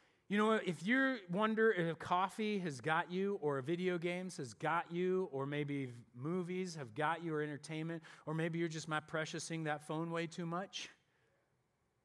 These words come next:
fast it and see whether you can handle it. When you fast a good thing,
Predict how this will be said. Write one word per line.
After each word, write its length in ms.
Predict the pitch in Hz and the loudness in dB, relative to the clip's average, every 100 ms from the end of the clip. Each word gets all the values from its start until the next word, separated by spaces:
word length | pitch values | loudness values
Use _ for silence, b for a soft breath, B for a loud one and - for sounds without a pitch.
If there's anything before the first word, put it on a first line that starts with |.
| _ _ _ _ _ _ _ | _ _ _ _ _ _ _
fast 360 | - 165 175 - | -2 -2 -2 -8
it 120 | 98 _ _ _ _ _ _ _ _ _ _ _ _ _ _ _ _ _ _ - | -14 _ _ _ _ _ _ _ _ _ _ _ _ _ _ _ _ _ _ -8
and 140 | 139 | -6
see 440 | - 233 196 95 - _ _ _ _ _ _ _ _ _ _ - | -6 -6 -6 -8 -16 _ _ _ _ _ _ _ _ _ _ -10
whether 180 | 127 127 | -8 -8
you 100 | 127 | -8
can 120 | 135 | -6
handle 300 | 151 147 98 | -6 -8 -10
it. 60 | - _ _ _ _ _ _ _ _ _ _ _ 156 | -20 _ _ _ _ _ _ _ _ _ _ _ 0
When 160 | 196 | 2
you 100 | 220 | 4
fast 540 | 226 - 190 220 - 175 | 2 4 4 4 2 -2
a 60 | |
good 300 | 120 180 202 | 2 6 6
thing, 400 | 175 220 247 269 | 4 -2 -2 -4